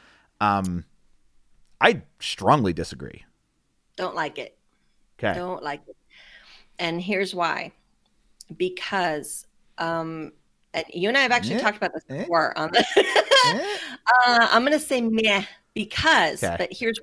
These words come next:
Speaker 2: why. Again, it depends. Um, because, and we've talked about this before on the podcast.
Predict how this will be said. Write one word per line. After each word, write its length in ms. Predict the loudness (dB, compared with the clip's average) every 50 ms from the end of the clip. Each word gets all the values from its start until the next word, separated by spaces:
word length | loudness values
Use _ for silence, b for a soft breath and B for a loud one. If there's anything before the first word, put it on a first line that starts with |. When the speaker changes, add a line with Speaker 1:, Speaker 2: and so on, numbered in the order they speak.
| -10 -8 -6
Speaker 2:
why. 240 | -4 -4 -6 -8 B B B B B B B B B _ _ _ _ _ _ _ _ _ _ _ -16 -16 -16 -12 -12 -10 -8 -8
Again, 420 | -6 -4 -4 -4 -4 -6 -8 -14 _ _ -4
it 200 | -4 -4 -4 -6
depends. 680 | -8 -6 -4 -2 -2 -2 -4 -6 -10 -14 -16 -16 -16 -20 _ _ _ _ _ _ _
Um, 360 | 0 0 2 2 0 -2 -4 -6 -10 -10 -10
because, 380 | -8 -8 -8 -6 -6 -6 -2 -2
and 260 | -2 -2 0 2 2
we've 120 | 2 2
talked 180 | 2 -2 -2 0
about 180 | -2 -2 -2
this 100 | -4 -8
before 320 | -12 -14 -14 -6 -2 -2 -2
on 60 | -2
the 80 | -2 -4
podcast. 600 | -2 0 0 0 0 -2 -4 -4 -4 -8 -14 B